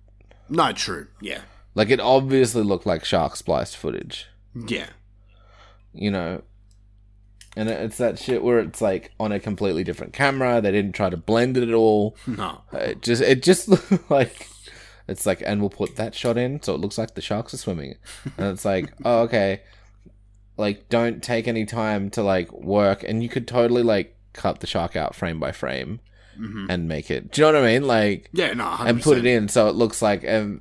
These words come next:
Speaker 2: you put a similar filter to the camera that you're using to make it look like it's fucking in your movie.
Speaker 1: Yeah.
Speaker 2: But no, it's, like, fucking spliced in footage from somewhere else.
Speaker 1: Yeah.
Speaker 2: So, like, I get what you mean, but I thought it looked like <laughs> shit too. Uh,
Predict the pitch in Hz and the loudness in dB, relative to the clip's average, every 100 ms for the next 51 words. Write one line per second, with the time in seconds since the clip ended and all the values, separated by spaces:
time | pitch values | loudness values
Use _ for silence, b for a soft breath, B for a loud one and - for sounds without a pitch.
0 | - 113 110 104 - 117 - 110 107 104 | -10 -8 -8 -8 -4 -2 -2 -2 -2 -2
1 | 110 104 110 98 - 101 - 101 101 85 | -2 0 0 -2 -2 -6 -2 0 0 0
2 | 90 95 95 95 98 95 113 104 98 101 | -2 -2 -4 -4 -4 -4 -2 -2 -2 -4
3 | 104 95 107 98 - - - b b b | -4 -2 0 2 0 -8 -20 b b b
4 | b b b b - - - - - 104 | b b b b -20 -20 -20 -8 -6 -4
5 | - 113 - 104 92 - 92 110 110 113 | -2 -2 0 -2 -2 -4 0 4 6 6
6 | 113 110 127 95 87 90 104 104 101 117 | 6 6 4 4 0 -4 -6 -4 -2 -2
7 | 127 87 90 101 107 98 - 107 104 104 | -4 -4 -6 -2 0 0 0 -2 0 -4
8 | 95 - - - - - - 95 95 98 | -6 -10 -18 -20 -16 -14 -4 0 0 0
9 | 104 101 113 104 - 98 107 101 101 90 | -4 -2 0 -2 -4 -6 -2 0 0 0
10 | 92 - B 82 B B 120 117 117 90 | -4 -12 B -20 B B 2 4 4 2
11 | - 127 151 131 120 123 104 76 107 - | 0 2 2 2 2 0 -2 -2 -2 0
12 | 110 110 - _ - 117 95 101 98 107 | 0 0 -4 _ 0 2 2 0 -4 -4
13 | - - - - 107 - 113 117 87 - | -2 0 0 -2 -6 -4 -2 0 0 -8
14 | B B B B B - | B B B B B -10